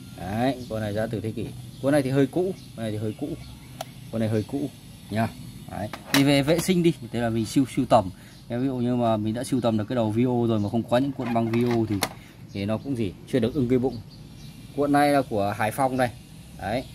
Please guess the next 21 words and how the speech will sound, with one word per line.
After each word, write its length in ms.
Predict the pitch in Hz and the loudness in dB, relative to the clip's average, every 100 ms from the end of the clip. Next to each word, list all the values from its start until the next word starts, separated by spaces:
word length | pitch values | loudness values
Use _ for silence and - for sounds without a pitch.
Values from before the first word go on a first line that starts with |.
| - - - - | -16 -18 -12 -2
Kính 180 | 147 | 4
biếu 180 | 151 165 | 6 4
du 160 | 156 160 | 4 0
lịch 140 | 127 | 0
Thái 120 | 143 | 0
Lan 220 | 139 147 127 | 4 4 4
này. 120 | 95 - - - - - - - - - - - - - - - - - | -2 -8 -12 -12 -12 -14 -14 -14 -14 -14 -14 -14 -14 -14 -14 -16 -14 -2
Ngày 160 | 110 | 0
mười 120 | 113 | 2
lăm 180 | 123 127 | 4 4
tháng 140 | 131 135 | 2 0
mười 80 | |
một 200 | 127 113 | 2 0
năm 100 | 117 | 0
hai 160 | 123 127 | 0 0
nghìn 140 | 120 107 | -2 -4
không 100 | 123 | -2
trăm 320 | 123 117 117 | -2 0 0
mười 120 | 117 | 0
một 160 | 107 98 | 0 -2
này. 120 | 95 | -4